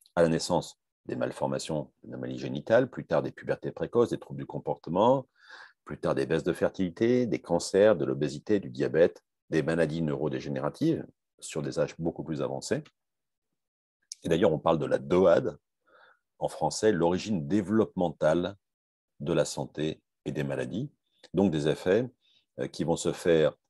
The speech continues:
ressentir très durablement à cinquante, soixante, soixante-dix ans sur la santé liée à des origines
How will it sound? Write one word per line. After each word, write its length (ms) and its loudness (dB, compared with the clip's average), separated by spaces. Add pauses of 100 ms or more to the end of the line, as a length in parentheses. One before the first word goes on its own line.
(240)
ressentir 520 0
très 280 4
durablement 640 2
à 80 -6
cinquante, 400 -2
soixante, 340 -4
soixante-dix 560 -6
ans 240 -4 (360)
sur 200 2
la 80 8
santé 460 0 (140)
liée 500 4 (560)
à 240 6
des 220 0
origines 500 -2